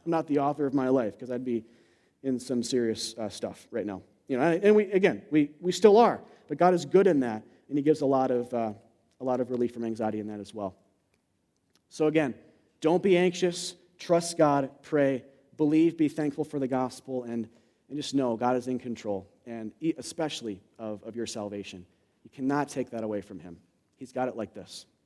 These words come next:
All right, let's pray. God, thank you, uh, for today and your grace and the gospel according to Matthew fourteen, one to twelve. Thank you that it's just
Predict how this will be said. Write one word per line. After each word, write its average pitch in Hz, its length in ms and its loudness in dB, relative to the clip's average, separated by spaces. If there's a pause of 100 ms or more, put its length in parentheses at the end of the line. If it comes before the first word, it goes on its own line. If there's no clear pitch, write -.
(920)
All 151 80 2
right, 120 200 2
let's 147 140 -4
pray. 113 200 -2 (1000)
God, 208 160 8
thank 226 200 4
you, 226 140 4
uh, 175 180 8
for 196 380 4 (140)
today 196 420 6
and 180 240 4
your 170 100 4
grace 175 380 2
and 165 100 2
the 156 60 4
gospel 185 760 4
according 185 460 6
to 160 100 0
Matthew 160 320 2
fourteen, 160 520 2
one 139 140 2
to 127 60 0
twelve. 110 320 -6 (680)
Thank 175 180 2
you 180 60 6
that 165 100 6
it's 160 200 2
just - 340 0